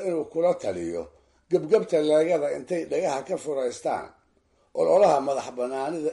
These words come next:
ee ay ku daba joogaanna ay faraha ka qaadaan inay ku soo biiraan dalkooda hooyo oo uu Itoobiya ula jeeday.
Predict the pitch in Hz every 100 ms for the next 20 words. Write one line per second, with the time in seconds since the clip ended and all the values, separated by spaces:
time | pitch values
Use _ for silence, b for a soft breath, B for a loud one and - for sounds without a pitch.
0 | - 131 139 135 139 202 156 156 165 165
1 | 151 139 160 139 98 90 87 _ b b
2 | 135 143 151 156 175 139 180 151 135 131
3 | 147 131 87 - b b b 202 196 247
4 | 214 160 139 139 151 165 147 117 120 170
5 | 165 139 110 101 98 98 98 95 104 -
6 | _ _ _ - 131 131 139 131 196 156
7 | 113 120 127 120 135 - 90 85 85